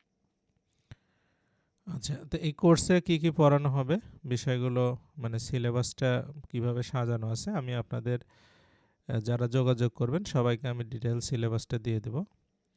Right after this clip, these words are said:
তো এর ভিতরে আপনার বাংলা ক্ষেত্রে বাংলা বানান, কারক, সন্ধি, সমাস, প্রকৃতি প্রত্যয়, বাক্যশুদ্ধি, বাক্য পরিবর্তন, নত্যবিধান, সত্যবিধান, বাগধারা, এক কথায় প্রকাশ,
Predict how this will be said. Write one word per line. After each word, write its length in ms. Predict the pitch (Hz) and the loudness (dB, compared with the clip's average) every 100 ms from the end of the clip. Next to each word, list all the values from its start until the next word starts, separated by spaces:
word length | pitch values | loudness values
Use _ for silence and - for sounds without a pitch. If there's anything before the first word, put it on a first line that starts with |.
| _ _ _ _ _ _ - | _ _ _ _ _ _ -4
তো 60 | |
এর 120 | 147 | 0
ভিতরে 320 | 143 151 160 156 | 0 0 0 0
আপনার 240 | 156 147 | 0 -2
বাংলা 640 | 135 135 127 123 123 170 160 _ - | 0 0 0 0 0 -2 -12 _ -8
ক্ষেত্রে 440 | 123 117 - 156 | -6 -4 -4 -4
বাংলা 520 | 220 117 117 113 117 | -4 -4 -4 -2 -4
বানান, 480 | 110 117 113 120 131 | -4 -4 -2 -4 -6
কারক, 360 | - 113 113 - | -4 -2 -2 -4
সন্ধি, 400 | - 117 113 123 | -8 -6 -4 -6
সমাস, 560 | - 117 117 156 - | -4 -2 -2 -4 -6
প্রকৃতি 500 | - 117 110 113 117 | -8 -6 -4 -4 -6
প্রত্যয়, 400 | 107 107 - 147 | -4 -6 -2 -4
বাক্যশুদ্ধি, 760 | 139 110 - 110 - 113 107 160 | -2 -4 -4 -8 -6 -6 -4 -2
বাক্য 340 | 117 107 - | -2 -2 -6
পরিবর্তন, 720 | 104 117 110 117 113 - 160 185 131 | -6 -4 -2 -2 -4 -6 -8 -8 -6
নত্যবিধান, 640 | 110 - 117 107 107 139 | -6 -4 -6 -4 -4 -6
সত্যবিধান, 760 | - 117 - 120 120 147 175 127 | -6 -10 -6 -6 -6 -6 -8 -4
বাগধারা, 500 | 107 101 113 127 202 - _ _ _ _ _ _ _ | -4 -4 -6 -4 -6 -10 _ _ _ _ _ _ _
এক 160 | 117 - | -8 -4
কথায় 300 | 120 113 135 | -4 -2 -2
প্রকাশ, 540 | 147 139 180 202 - | -4 -2 -2 -2 -6